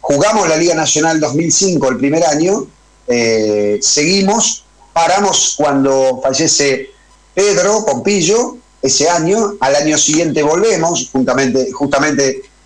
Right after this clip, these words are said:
con, con Ameal, con Jorge. Volvemos a jugar la liga de locales en Paraná, Entre Ríos.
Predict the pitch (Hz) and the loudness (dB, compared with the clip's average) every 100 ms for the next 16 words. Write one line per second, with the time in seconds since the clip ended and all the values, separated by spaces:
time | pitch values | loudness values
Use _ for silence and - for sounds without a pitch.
0 | _ _ - 127 120 117 107 104 101 95 | _ _ -2 0 0 0 -2 -2 -4 -6
1 | 95 - - - 117 185 202 151 139 123 | -12 -20 -10 -4 0 2 2 0 -2 -4
2 | - 185 175 175 214 - - _ _ _ | 0 0 0 -2 -2 -4 -16 _ _ _
3 | - 151 165 208 220 185 165 170 165 156 | -2 0 2 2 2 0 0 0 0 2
4 | 180 175 165 143 143 135 156 160 160 - | 2 2 2 2 0 0 0 0 0 -2
5 | - - 127 120 127 123 131 196 175 175 | -4 -2 0 0 0 0 0 0 0 -2
6 | 165 123 110 120 175 147 170 202 180 | -2 -2 -2 -2 0 2 0 0 -2